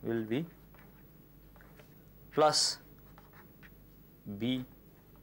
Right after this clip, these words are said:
A. <clears throat> And it, we can write the product A B to be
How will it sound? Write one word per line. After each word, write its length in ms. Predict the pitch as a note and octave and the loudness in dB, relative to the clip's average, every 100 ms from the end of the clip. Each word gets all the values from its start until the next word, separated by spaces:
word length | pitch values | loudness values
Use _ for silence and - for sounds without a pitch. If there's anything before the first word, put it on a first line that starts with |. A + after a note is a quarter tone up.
| - - - - - - - - - - - - - | -20 -20 -20 -20 -20 -20 -20 -20 -20 -20 -20 -20 -8
A. 160 | G2 F2 - - - - - - - - - - - - - - - - - - - - - - - - - - - - - | -6 -6 -10 -20 -20 -20 -20 -20 -20 -20 -16 -14 -16 -20 -20 -20 -20 -20 -20 -20 -20 -20 -20 -20 -20 -20 -20 -20 -20 -8 2
<clears throat> 280 | G3+ E3 C3+ - - - - - - - - - - - - - - - - - | 4 4 0 -12 -20 -20 -20 -20 -20 -20 -20 -20 -20 -20 -20 -20 -20 -20 -8 6
And 280 | G3+ A3 F#3 | 10 10 8
it, 80 | E3+ - C3+ | 2 -4 0
we 100 | D3+ | 4
can 180 | F#3 D#3 | 6 8
write 420 | D#3 E3+ F3+ - - - A#2+ | 10 10 6 0 -10 -14 2
the 160 | B2+ | 4
product 500 | - C#3 D3 D3 - - D3 | 8 8 8 4 -2 -2 4
A 180 | D#3+ | 6
B 400 | D3 C#3 F3 B2 - - - - - - - - - - - - - - - - | 6 6 6 4 0 -16 -20 -20 -20 -20 -20 -20 -20 -20 -20 -20 -20 -20 -20 0
to 100 | C#3 | 2
be 160 | C3+ | 4